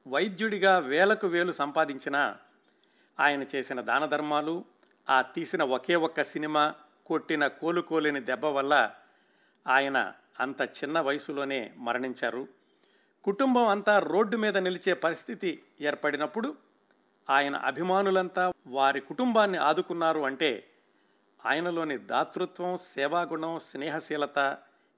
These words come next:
ఏ స్థాయిలో ఉండేవో ఊహించుకోవచ్చు. ఇంతకీ ఆయన పేరు చెప్పలేదు కదా. ఈసరికి మీలో చాలామంది ఊహించి ఉంటారనుకుంటున్నాను. అయినా మరొక అంశం ప్రస్తావించి ఆయన పేరు చెప్తాను. తెలుగు సినిమా స్వర్ణయుగంలో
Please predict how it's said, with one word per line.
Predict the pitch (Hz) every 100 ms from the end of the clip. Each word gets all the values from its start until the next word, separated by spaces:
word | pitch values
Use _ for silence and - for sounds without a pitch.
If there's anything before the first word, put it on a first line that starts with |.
| -
ఏ | 127 156
స్థాయిలో | - - 147 151 147
ఉండేవో | 139 131 131 127 120 -
ఊహించుకోవచ్చు. | 123 120 110 - 127 - - _ _ _ _ _ _ _
ఇంతకీ | 123 127 175
ఆయన | 147
పేరు | 117 156 196
చెప్పలేదు | 165 160 165 143
కదా. | 123 117 165 277 - _ _ _ _ _ _
ఈసరికి | 165 175 180 220 214
మీలో | 185 202 202 190 160
చాలామంది | 185 196 190 180
ఊహించి | 165 185 180
ఉంటారనుకుంటున్నాను. | 170 160 147 143 160 143 139 127 160 285 _ _ _ _ _ -
అయినా | 151 185
మరొక | 170 143 175 190 180
అంశం | 175 208 226
ప్రస్తావించి | 190 165 - 170 151 147 196 139 107
ఆయన | 147 131
పేరు | 120 139
చెప్తాను. | - - - 104 90 _ _ _ _ _ _ _ _ _ _ _ -
తెలుగు | 180 247 269
సినిమా | - 220 220 214
స్వర్ణయుగంలో | 202 180 185 180 160 170 160 165